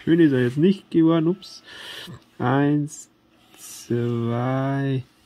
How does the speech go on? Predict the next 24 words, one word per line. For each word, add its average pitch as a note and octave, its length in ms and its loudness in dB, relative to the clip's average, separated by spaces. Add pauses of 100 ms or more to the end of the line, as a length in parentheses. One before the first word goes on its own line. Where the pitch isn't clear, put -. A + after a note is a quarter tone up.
(1700)
drei, B2+ 1200 0 (1400)
vier. G#3 760 2 (1120)
So, B2+ 240 2
und B2+ 120 2
hier B2 140 2
oben C#3+ 200 4
noch B2 280 -4
einer D3 320 0
durch. D3+ 300 4 (800)
Tüt, C#3 160 -4 (100)
tüt, A#2+ 120 -2
tüt, A#2+ 200 -4
tüt, - 120 0
tüt. A#3 280 4 (280)
So. A#2 300 2 (1160)
So, - 120 2
haben F#3+ 80 6
wir A3+ 80 6
jetzt. A3 180 -2 (260)
Jetzt D#3+ 160 4
müssen C#3+ 220 4
wir C#3 120 6
hier B2 120 4
zählen. F#3+ 480 4